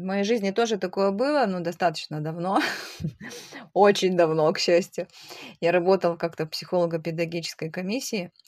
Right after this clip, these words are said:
и там являлась нормой задерживаться часа на четыре и писать еще дома, э,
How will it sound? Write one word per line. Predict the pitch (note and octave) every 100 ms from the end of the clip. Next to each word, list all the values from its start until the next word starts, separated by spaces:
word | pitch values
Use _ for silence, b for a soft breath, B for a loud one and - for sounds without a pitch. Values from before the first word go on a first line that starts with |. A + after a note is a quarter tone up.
| B B B B _
и | F3+ G3+ G3+ G3 F#3+
там | A3 A3+ G#3
являлась | G#3 G#3+ G#3 G3 G#3+
нормой | A#3+ E4+ C#4 F#3+
задерживаться | F#3 A#3 C4 A#3 F#3+ F#3+
часа | - - A#3+
на | A#3
четыре | G#3+ G#3 - A3 E3 - - _ _ _ _ _
и | F#3+
писать | G3 G3+ A#3 B3+
еще | A#3+ A#3+
дома, | G#3+ A#3+ G#3 D#3+ C#3 B B B -
э, | F3 E3+ E3 E3 D#3+